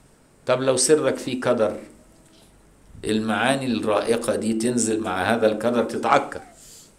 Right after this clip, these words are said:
فهمت؟ "ومن صفى سره لم يتكدر عليه الشرب،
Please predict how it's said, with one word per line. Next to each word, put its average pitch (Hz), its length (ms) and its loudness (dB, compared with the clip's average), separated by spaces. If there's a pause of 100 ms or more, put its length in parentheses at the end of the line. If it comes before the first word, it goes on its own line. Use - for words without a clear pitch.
(580)
فهمت؟ 113 280 -6 (1500)
"ومن 113 280 0
صفى 147 420 4
سره 127 520 -2
لم 117 200 0
يتكدر 113 680 0
عليه 113 300 2
الشرب، 147 400 0